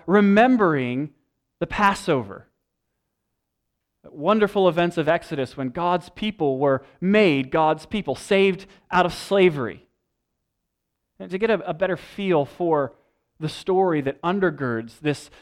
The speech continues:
festival that is ordained in Leviticus twenty-three, we're gonna turn our attention back to a people in slavery, plagues,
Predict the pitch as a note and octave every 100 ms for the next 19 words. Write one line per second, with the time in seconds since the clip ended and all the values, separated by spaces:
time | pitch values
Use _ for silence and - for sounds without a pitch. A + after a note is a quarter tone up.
0 | - - G3 F#3+ F3 C3 A#2+ B2+ B2+ D#3+
1 | C#3 B2 - C#3 C3+ F3 E3+ B2+ B2+ B2+
2 | B2+ D3 C#3+ C3 - C#3 B2 - D3+ D3
3 | D#3 F3+ F3 - G3+ G3 F3+ D#3 - G3
4 | F3+ C#3+ B2 E3 E3 - - _ _ _
5 | _ _ _ _ _ _ _ _ _ _
6 | _ - B2 F3+ F3+ E3 C#3+ C3+ B2 D3
7 | D3+ D3 A#2+ F2+ - _ _ _ _ _
8 | _ _ _ _ _ _ _ F#3 E3+ C#3
9 | G#2+ - -